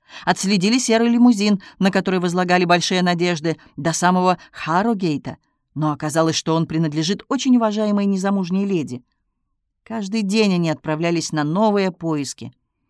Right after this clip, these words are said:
Джулиус был как спущенная с поводка ищейка. Каждая машина, проезжавшая по деревне в тот день, была отслежена. Он нарушал границы частных владений и подвергал владельцев машин перекрёстному допросу.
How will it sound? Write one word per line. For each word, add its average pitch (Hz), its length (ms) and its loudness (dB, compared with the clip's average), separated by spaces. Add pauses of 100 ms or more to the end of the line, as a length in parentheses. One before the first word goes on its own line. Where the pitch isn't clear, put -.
(160)
Джулиус 240 640 0 (300)
был 202 240 2
как 196 200 -4
спущенная 214 640 0
с - 80 -8
поводка 170 440 -4
ищейка. 156 580 -6 (520)
Каждая 185 440 -2
машина, 170 440 -2
проезжавшая 156 640 -4
по 160 120 -6
деревне 156 400 -4
в - 60 -14
тот 156 160 -8
день, 175 180 -2
была 160 220 -4
отслежена. 165 600 -6 (480)
Он 139 140 -8
нарушал 151 320 -4
границы 180 500 -2
частных 180 380 -4
владений 190 480 -2 (120)
и 196 80 -4
подвергал 175 460 -2
владельцев 170 560 -4
машин 175 320 -4
перекрёстному 190 640 -6
допросу. 208 520 -4